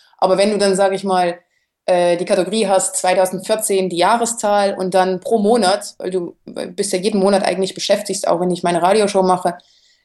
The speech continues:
äh, mit welcher Musik ich die da rein oder gebrauche, dann mache ich das, äh, sag ich mal, pro Jahreszahl und dann pro Monat und dann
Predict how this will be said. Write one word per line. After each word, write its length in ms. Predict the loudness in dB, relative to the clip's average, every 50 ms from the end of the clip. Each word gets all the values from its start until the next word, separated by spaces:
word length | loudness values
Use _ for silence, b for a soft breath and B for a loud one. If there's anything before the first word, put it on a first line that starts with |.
| b _ _
äh, 200 | 2 4 4 4
mit 180 | 4 2 2 2
welcher 200 | 2 2 4 2
Musik 360 | 2 2 2 2 0 0 0
ich 100 | -4 -6
die 80 | -2 0
da 100 | 0 2
rein 600 | 2 2 2 0 -2 -4 -4 -6 -8 -10 -12 -14 -14 _
oder 300 | -4 -2 0 0 0 0
gebrauche, 720 | 0 -2 -2 0 0 2 2 4 2 2 0 -2 -2 -4 -8 -16 _ _ _
dann 160 | -12 -8 -6
mache 160 | -6 -6 -8 -8
ich 80 | -4
das, 480 | -2 -2 0 0 -4 -6 -8 -10 -14 _ _ _ _ -12 -4 -2
äh, 100 | 0 2
sag 160 | 2 0 0
ich 100 | 0 -2
mal, 240 | -2 -2 -2 -2 -4
pro 180 | 0 0 0
Jahreszahl 640 | 2 4 2 2 2 2 0 0 2 2 4 4 2 2
und 120 | 0 0
dann 200 | 0 0 0 -2
pro 200 | -2 -2 -2 0
Monat 440 | 2 2 4 4 4 4 2 0 -2
und 140 | -4 -2 0
dann 320 | 0 0 0 -2 -6